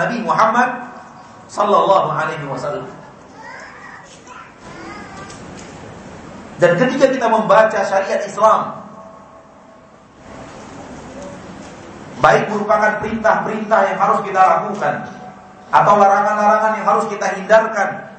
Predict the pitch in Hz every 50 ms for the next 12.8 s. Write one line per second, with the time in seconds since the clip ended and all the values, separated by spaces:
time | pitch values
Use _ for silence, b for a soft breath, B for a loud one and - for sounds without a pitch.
0 | - - - - - - - - - - 156 165 160 170 170 170 165 160 147 147
1 | 147 156 - 170 170 170 - - - 170 190 190 175 156 170 165 - 170 165 165
2 | 160 156 156 147 151 147 - - - 147 147 147 - 175 170 165 - 233 240 202
3 | 220 220 202 185 - - - 185 214 208 208 233 240 - - - - - - -
4 | - - - - - - - - - - - - - 110 113 120 127 123 123 123
5 | 117 113 110 113 113 117 113 - 104 104 110 110 110 101 - - - - - 226
6 | 226 226 240 254 262 247 220 214 196 202 208 202 - - - - 190 202 180 185
7 | 180 - 170 - 165 160 151 - - 156 - - - - - - - - - -
8 | - - - - - - - - - - - - - - - 202 220 226 214 202
9 | 220 233 247 247 247 240 - - 220 214 233 233 214 202 202 170 214 220 247 247
10 | - - - - - - - - - - - - - - - - - - - -
11 | - 190 220 220 214 208 226 240 240 240 240 220 220 220 220 214 226 233 226 214
12 | 220 220 220 214 208 208 220 233 226 247 240 220 175 160 - -